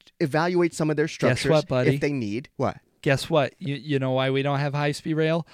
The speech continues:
Speaker 2: I, I wanna say, by the way, talking out of my ass right here. This could, fact
Speaker 1: That's this
Speaker 2: check
Speaker 1: whole
Speaker 2: this.
Speaker 1: podcast.
Speaker 2: Fo-, fact check this
Speaker 1: Fox,
Speaker 2: like a
Speaker 1: I'll
Speaker 2: motherfucker.
Speaker 1: Fox check it. Don't worry.
Speaker 2: Fox check it. Um, Big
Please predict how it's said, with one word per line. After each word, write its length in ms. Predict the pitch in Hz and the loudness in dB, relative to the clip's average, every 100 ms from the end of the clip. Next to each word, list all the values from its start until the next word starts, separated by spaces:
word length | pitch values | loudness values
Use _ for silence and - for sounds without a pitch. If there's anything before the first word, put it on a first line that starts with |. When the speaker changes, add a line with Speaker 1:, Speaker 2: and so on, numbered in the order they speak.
| - - | -20 -10
Speaker 2:
I, 140 | 135 139 | -6 -4
I 140 | 135 | 0
wanna 240 | 147 135 127 | 0 0 0
say, 180 | 147 | -2
by 180 | 139 139 | 0 0
the 120 | 135 | 2
way, 260 | 131 139 156 _ _ | 2 2 0 _ _
talking 460 | - 139 131 - 131 | -2 2 2 0 -2
out 160 | 123 123 | -2 -2
of 60 | |
my 160 | 127 123 | -2 -2
ass 420 | 120 120 131 - | -2 -2 -4 -2
right 180 | 156 156 | -2 0
here. 240 | 160 170 170 | 0 0 0
This 280 | - 135 | 0 -2
could, 300 | - - 175 - 147 | -2 -2 -2 -4 -14
fact 120 | - - | -4 2
Speaker 1:
That's 220 | 160 156 | 4 2
this 100 | 151 | 0
Speaker 2:
check 80 | 160 | 0
Speaker 1:
whole 80 | 147 | 0
Speaker 2:
this. 280 | 160 151 - | -4 -4 -10
Speaker 1:
podcast. 220 | - - - | -14 -16 2
Speaker 2:
Fo-, 340 | 170 165 - | 4 4 0
fact 400 | - 170 170 - | -2 2 2 2
check 240 | 175 156 - | -4 -2 0
this 120 | 131 | 0
Speaker 1:
Fox, 100 | 135 | 2
Speaker 2:
like 160 | 131 | 2
a 40 | 123 | 2
Speaker 1:
I'll 120 | 139 | 4
Speaker 2:
motherfucker. 60 | 113 | 6
Speaker 1:
Fox 260 | 147 123 | 6 6
check 220 | - 107 95 | 0 -2 -4
it. 100 | - | -6
Don't 140 | 113 | -4
worry. 180 | 104 104 | -4 4
Speaker 2:
Fox 300 | 156 151 - | 4 4 -2
check 280 | 117 92 123 | -8 -8 -12
it. 120 | - _ - - - _ _ - | -16 _ -20 -20 -20 _ _ -4
Um, 580 | - 156 139 135 123 117 - _ _ _ _ _ _ _ _ - - | 4 6 8 4 0 -10 -14 _ _ _ _ _ _ _ _ -20 4
Big 420 | 175 190 185 156 | 8 10 8 2